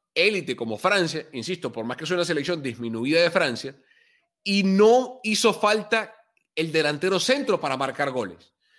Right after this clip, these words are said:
que es, que era la preocupación que yo tenía en esta Copa, eh, o en estos Juegos Olímpicos con México, si Henry Martín no está bien, ¿quién, quién apa-, quién marca la diferencia?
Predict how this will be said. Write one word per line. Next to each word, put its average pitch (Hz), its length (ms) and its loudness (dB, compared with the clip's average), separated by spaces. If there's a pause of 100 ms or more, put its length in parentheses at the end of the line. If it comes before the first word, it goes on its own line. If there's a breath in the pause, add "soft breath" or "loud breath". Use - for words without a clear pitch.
(240 soft breath)
que 131 120 -6
es, - 220 -12
que 139 280 0
era 151 180 0
la 196 100 0
preocupación 143 480 -4
que 190 100 -2
yo 190 120 0
tenía 185 260 0
en 143 80 -2
esta 165 220 -4
Copa, 180 400 0
eh, 110 160 -6
o 107 100 -8
en 120 60 -6
estos 135 180 -6
Juegos 175 220 0
Olímpicos 170 320 -2
con 127 120 -8
México, 185 420 -2 (320 soft breath)
si 151 280 -2
Henry 214 280 2
Martín 185 380 0
no 170 120 4
está 185 220 2
bien, 170 380 2
¿quién, 196 440 -4
quién 180 180 2
apa-, 156 320 -2
quién 185 180 0
marca 190 340 0
la 156 80 2
diferencia? 139 680 -2